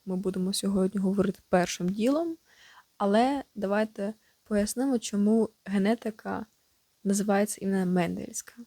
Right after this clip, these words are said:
Її так назвали в честь, а, Грегора Менделя, який був австрійським ченцем і став батьком сучасної генетики завдяки своїм експериментам.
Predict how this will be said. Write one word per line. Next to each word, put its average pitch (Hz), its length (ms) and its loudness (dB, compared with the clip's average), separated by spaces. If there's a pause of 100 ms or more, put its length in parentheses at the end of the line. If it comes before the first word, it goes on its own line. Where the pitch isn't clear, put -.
(1300)
Її 240 280 6
так 226 260 0
назвали 220 500 2
в - 140 -6
честь, - 640 -4 (220)
а, 202 140 -4
Грегора 233 480 2
Менделя, 220 560 2 (500)
який 208 280 -2
був 220 380 0
австрійським 202 720 -4
ченцем 196 640 -6 (520)
і 214 80 -4
став 240 260 2
батьком 220 420 -2
сучасної 202 520 -2
генетики 196 720 -2 (360)
завдяки 196 460 -2
своїм 190 420 2
експериментам. - 1040 -4